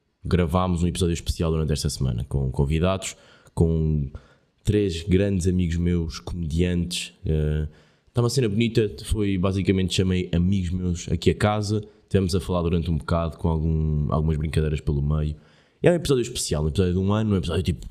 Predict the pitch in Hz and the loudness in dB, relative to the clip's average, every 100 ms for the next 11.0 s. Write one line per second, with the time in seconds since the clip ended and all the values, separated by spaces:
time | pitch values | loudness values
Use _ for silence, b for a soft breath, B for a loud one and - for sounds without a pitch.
0 | - - - - - 123 127 101 98 135 | -12 -10 -6 -4 2 2 2 -2 -2 -2
1 | - - _ _ 139 147 156 156 160 - | -6 -18 _ _ -2 0 0 -4 -8 -8
2 | - 165 73 - - 76 92 95 90 87 | -4 -4 -4 -4 -2 0 0 2 2 2
3 | 98 90 - - b b b b - - | 2 0 -4 -8 b b b b -10 0
4 | 80 78 78 76 b b b _ _ - | 2 2 0 -4 b b b _ _ -4
5 | 117 113 - 110 107 110 107 107 98 98 | -2 -2 0 0 2 0 2 0 0 0
6 | 98 - 92 - 80 71 67 65 65 - | 0 -2 -4 0 -2 0 -2 -4 -6 -4
7 | 71 65 - 82 82 76 78 73 76 69 | -2 0 0 0 0 -2 -2 0 0 0
8 | 73 71 73 76 - 85 87 B B B | 0 0 0 -2 0 0 0 B B B
9 | B - 71 90 87 92 80 85 80 76 | B -2 0 0 0 0 0 0 0 -2
10 | 69 - - 78 76 76 73 71 69 | -2 -6 -4 -2 0 0 -2 -2 -4